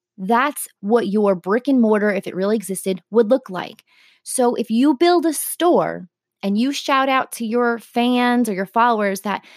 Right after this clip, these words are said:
"Yeah, I just had all these people love my store, but only five people walk in the store a week, and one of them purchases something,"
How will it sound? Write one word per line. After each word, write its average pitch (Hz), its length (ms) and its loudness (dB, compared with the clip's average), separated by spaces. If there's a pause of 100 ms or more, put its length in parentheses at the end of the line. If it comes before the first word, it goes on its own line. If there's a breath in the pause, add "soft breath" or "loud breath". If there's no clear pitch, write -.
(220 loud breath)
"Yeah, 339 460 0
I 262 160 -4
just 294 260 -2
had 277 340 -6 (100)
all 339 280 2
these 320 240 0
people 269 580 0
love 277 280 2
my 285 200 0
store, 214 580 -2
but 214 120 2
only 240 300 2
five 220 400 -2
people 220 300 -2
walk 208 260 0
in 208 120 -2
the 196 80 -2
store 190 340 -2
a 175 80 0
week, 196 380 -2 (460 soft breath)
and 185 340 0 (140)
one 190 300 0
of 214 80 2
them 196 180 0
purchases 226 540 -6
something," 277 540 0